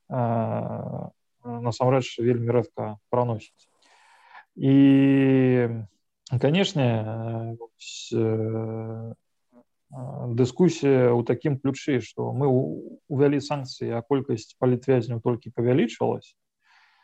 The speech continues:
А, гэта значыцца, што санкцыі не тое, што не працуюць, яны ўвогуле шкадлівы, і трэба шукаць нейкіх іншых інструментаў.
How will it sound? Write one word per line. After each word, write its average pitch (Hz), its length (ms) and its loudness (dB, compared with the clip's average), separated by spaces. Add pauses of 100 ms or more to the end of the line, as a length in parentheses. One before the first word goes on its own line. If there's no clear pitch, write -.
(240)
А, 123 320 2
гэта 120 180 0
значыцца, 120 540 -6
што 113 840 -4
санкцыі 123 400 -4
не 117 100 -2
тое, 127 200 2
што 120 120 -10
не 117 120 -4
працуюць, 120 580 -2
яны 120 240 -4
ўвогуле 117 800 -2
шкадлівы, 117 540 0
і - 40 -14
трэба 117 300 -2
шукаць - 400 -8
нейкіх 120 400 -6
іншых 113 320 -6
інструментаў. 147 680 -2